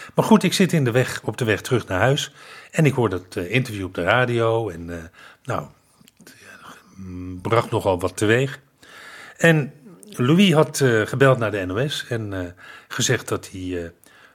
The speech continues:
de Groot wilde spreken. Ferry de Groot was mijn chef. Want hij zou een half jaar niet meer met de N O S praten. <clears throat> Dus, eh, eh, wat gebeurt er? De Groot wordt ontboden bij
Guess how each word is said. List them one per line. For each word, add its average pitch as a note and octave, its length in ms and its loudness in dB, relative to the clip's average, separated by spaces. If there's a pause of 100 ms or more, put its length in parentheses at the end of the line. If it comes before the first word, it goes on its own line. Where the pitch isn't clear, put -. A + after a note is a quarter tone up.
(240)
de - 80 -8
Groot C3 340 4
wilde A#2 200 0
spreken. G#2+ 360 -6
Ferry F#2+ 200 -2
de F2 80 -10
Groot A2 260 -4
was G2 120 -8
mijn E2+ 160 -6
chef. B2+ 360 -4 (960)
Want A#2+ 300 2
hij G#2+ 140 2
zou F#2+ 280 0
een E2 180 -8 (260)
half D#3+ 260 4
jaar C3+ 200 4
niet C3 120 0
meer A#2+ 120 -2
met A2 160 -2
de G2 100 -6
N F#2 120 -6
O E2 80 -4
S - 100 -8
praten. E2 400 -6 (760)
<clears throat> B2 340 2
Dus, E3 260 2
eh, A2 160 4 (1800)
eh, G2+ 680 2 (120)
wat - 160 6
gebeurt C3+ 360 4
er? - 200 -8 (140)
De - 80 -6
Groot A#2+ 340 2
wordt F#2 300 -4
ontboden A2 720 4 (460)
bij G2+ 400 4